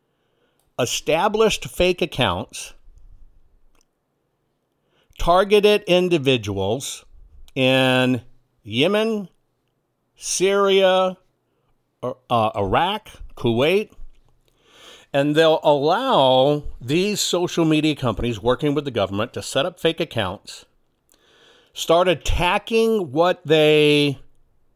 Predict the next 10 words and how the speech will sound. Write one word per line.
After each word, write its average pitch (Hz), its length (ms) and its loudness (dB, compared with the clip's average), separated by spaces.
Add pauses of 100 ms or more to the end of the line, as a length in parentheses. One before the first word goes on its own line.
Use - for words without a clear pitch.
(1160)
want 165 340 0
to 131 160 2
happen 151 540 -4
in 113 160 -4
those 107 200 -4
countries, 95 720 -8 (400)
sit 202 380 -4
back 214 260 2
and 123 340 0
watch 196 540 0